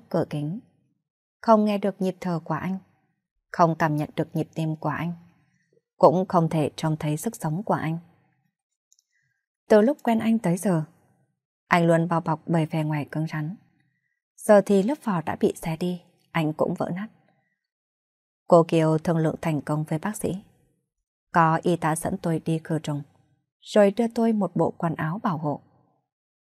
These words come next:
Tôi đeo khẩu trang, đội mũ, rồi vào trong phòng chăm sóc đặc biệt. Hồi yêu Thẩm Diệp Châu, tôi chỉ hận mỗi ngày không thể dính lấy anh.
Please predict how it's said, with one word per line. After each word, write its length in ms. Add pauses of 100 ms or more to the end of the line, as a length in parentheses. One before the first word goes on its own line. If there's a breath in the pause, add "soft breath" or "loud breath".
Tôi 100
đeo 200
khẩu 220
trang, 380
đội 160
mũ, 240 (580)
rồi 340
vào 340
trong 160
phòng 320
chăm 180
sóc 240
đặc 160
biệt. 180 (1700)
Hồi 220
yêu 180
Thẩm 220
Diệp 220
Châu, 220 (1040)
tôi 180
chỉ 160
hận 220
mỗi 120
ngày 300
không 200
thể 160
dính 220
lấy 120
anh. 220